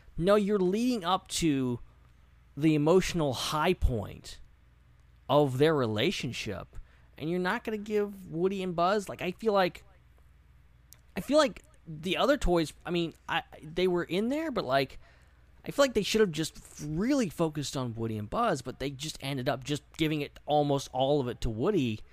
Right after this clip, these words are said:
and Buzz is just kind of there, you know, enough to, like, "Oh yeah, we've got enough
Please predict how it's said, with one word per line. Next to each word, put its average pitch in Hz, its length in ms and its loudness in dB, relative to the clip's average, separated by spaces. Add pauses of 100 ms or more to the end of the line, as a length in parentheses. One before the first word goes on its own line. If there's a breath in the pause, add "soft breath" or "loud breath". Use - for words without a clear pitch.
(420 soft breath)
and 127 600 -2 (300)
Buzz 139 300 4
is 127 100 -8
just 127 160 -6
kind 127 160 -4
of 113 140 -6
there, 123 600 0 (240)
you 131 140 -6
know, 113 320 -2
enough 151 500 4
to, 156 120 0
like, 127 320 4 (200 soft breath)
"Oh 226 140 8
yeah, 208 180 8
we've 165 140 4
got 160 140 2
enough 147 180 2